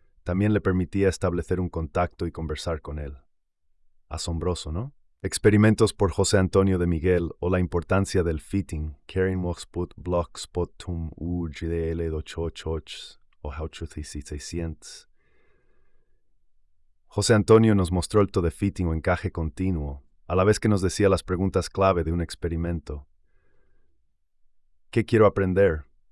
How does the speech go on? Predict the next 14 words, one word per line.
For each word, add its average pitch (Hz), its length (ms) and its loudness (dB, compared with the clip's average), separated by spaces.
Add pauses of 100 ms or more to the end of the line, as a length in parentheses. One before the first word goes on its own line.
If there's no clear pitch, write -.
(420)
¿Cómo 110 240 2
de 98 60 4
bueno 95 300 2
es 90 140 -2
en 90 100 -2
función 92 420 -4
de 87 80 0
la 80 120 -2
llegada? 78 560 -4 (840)
¿Es - 140 -4
el 98 120 2
precio 98 360 2
el 87 60 -2
adecuado? 78 640 -2